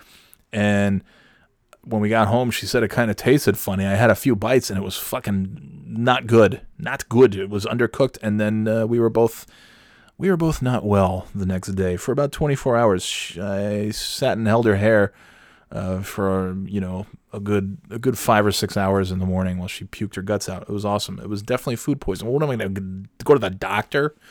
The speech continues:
"Uh, doctor, I think we have food poisoning." "Yep, you sure do. That'll be a hundred dollars, please." Anyways, uh, and then somebody says, "I've been violently ill after eating there at least three times. First time, I thought I was coming down with something. The second, I thought it was what I ordered. The third,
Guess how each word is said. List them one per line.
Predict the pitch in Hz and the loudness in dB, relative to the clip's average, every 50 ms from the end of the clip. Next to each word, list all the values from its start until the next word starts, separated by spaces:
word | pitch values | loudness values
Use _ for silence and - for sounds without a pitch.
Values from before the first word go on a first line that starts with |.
| - - - - _ - | -20 -20 -20 -20 _ -10
"Uh, | 170 160 160 | -4 -2 0
doctor, | 156 170 185 233 220 - 170 135 | 2 4 4 4 4 4 4 4
I | 135 | 4
think | 135 - 220 202 | 4 2 2 4
we | 190 | 6
have | 170 139 123 | 6 6 4
food | - - 185 220 196 | 4 2 2 4 6
poisoning." | 175 131 110 101 98 95 95 90 87 - _ _ _ - - - - - - - _ _ - | 8 8 8 8 6 2 -4 -4 -6 -8 _ _ _ -20 -20 -20 -20 -20 -20 -20 _ _ 4
"Yep, | 104 143 165 - - | 6 6 6 4 0
you | 107 | -4
sure | - - 156 143 | 0 2 2 4
do. | 143 160 165 143 135 | 6 6 8 8 6
That'll | 127 123 120 131 | 6 6 6 6
be | 135 127 | 8 8
a | 117 | 6
hundred | 113 143 156 143 | 6 6 6 6
dollars, | 139 151 147 131 120 107 | 6 6 6 6 4 2
please." | - - 113 110 113 123 139 143 - - _ _ _ _ _ _ _ _ _ _ _ _ _ _ _ _ _ _ _ _ _ _ _ - - - - - - - - - - - _ _ _ _ - | 0 -2 -4 -2 -2 -2 -4 -6 -8 -12 _ _ _ _ _ _ _ _ _ _ _ _ _ _ _ _ _ _ _ _ _ _ _ -20 -20 -20 -20 -20 -20 -20 -20 -20 -20 -20 _ _ _ _ 0
Anyways, | 123 113 110 101 92 90 90 - - - - - _ _ _ _ _ - | 4 6 6 6 4 2 -2 -6 -8 -10 -10 -14 _ _ _ _ _ -8
uh, | 107 | -6
and | 107 104 - 123 147 | -6 -4 -4 -2 -2
then | 147 139 | -2 -2
somebody | - - 143 131 123 | -2 0 2 2 2
says, | - - 123 120 123 | 2 -2 -2 0 2
"I've | 117 113 | 2 2
been | 117 110 | 2 2
violently | 107 113 113 117 123 127 110 107 110 110 | 2 4 4 4 4 2 0 -2 0 2
ill | 107 110 110 | 4 6 6
after | 104 101 - - 98 | 6 4 2 -2 -2
eating | 101 104 104 | 0 0 2
there | 104 101 98 | 2 2 0
at | 98 | 0
least | 101 104 - - | 0 -2 -2 -4
three | - - 107 104 | -4 -4 -4 -4
times. | - - 107 101 101 98 95 - - | -4 -4 -6 -2 -2 -2 -2 -2 -4
First | - - - 139 143 - - - | -6 -2 0 0 0 -2 -2 -4
time, | 120 120 123 127 117 | -2 0 0 0 0
I | 98 95 95 | 0 -2 -2
thought | - - 123 131 139 | -2 0 2 2 4
I | 120 101 | 4 4
was | 98 98 98 - | 2 0 -2 -4
coming | - - 135 139 135 131 123 | -6 -6 -4 -2 0 0 2
down | 110 110 113 110 | 4 4 4 4
with | 98 - | 2 0
something. | - - 98 104 101 92 92 | -2 -6 -6 -6 -8 -8 -8
The | 92 | -8
second, | - - - - - 220 220 - - - - | -8 -8 -4 2 2 2 4 4 0 0 2
I | 165 165 | 0 0
thought | - - - - - - - - - 151 165 170 | 0 -2 -10 -14 -14 -14 -8 -2 0 2 4 4
it | 165 - - | 4 2 2
was | - 160 127 - - | -8 -8 -8 -6 -4
what | 151 147 139 139 | -2 0 2 2
I | 127 123 | 2 0
ordered. | - 120 123 135 139 131 127 117 - | 0 0 0 2 2 2 0 0 -4
The | 131 127 | -4 -4
third, | - - - 143 160 156 127 117 - | -4 -4 0 2 2 4 2 2 -2